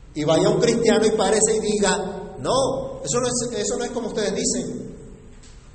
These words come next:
Hombre es hombre desde que nace, desde que está en el vientre, y mujer es mujer desde que está en el vientre".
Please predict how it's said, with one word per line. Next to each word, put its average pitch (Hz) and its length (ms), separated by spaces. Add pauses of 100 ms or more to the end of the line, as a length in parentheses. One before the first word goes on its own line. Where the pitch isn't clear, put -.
(120)
Hombre 254 460
es 247 160
hombre 254 280
desde 220 400
que 208 140
nace, 208 420
desde 196 200
que 202 80
está 202 180
en 240 60
el 233 120
vientre, 226 480
y - 40
mujer 190 320
es 247 60
mujer 247 280
desde 240 240
que 233 60
está 202 160
en 226 80
el 226 100
vientre". - 720